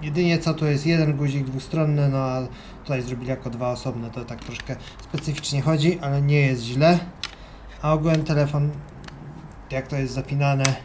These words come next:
też jest bardzo fajne. Z dziurkami na wszystkie odpowiednie akcesoria. Troszeczkę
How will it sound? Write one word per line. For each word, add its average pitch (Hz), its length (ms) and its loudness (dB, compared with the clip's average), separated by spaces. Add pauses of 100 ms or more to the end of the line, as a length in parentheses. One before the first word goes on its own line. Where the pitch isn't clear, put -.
(400)
też 131 140 -2
jest 127 140 -4
bardzo 123 240 -4
fajne. 143 400 0 (2000)
Z 120 120 -10
dziurkami 135 460 -2
na 127 120 -4
wszystkie 131 580 -6
odpowiednie 127 400 -8
akcesoria. 135 580 -4 (4000)
Troszeczkę 165 480 0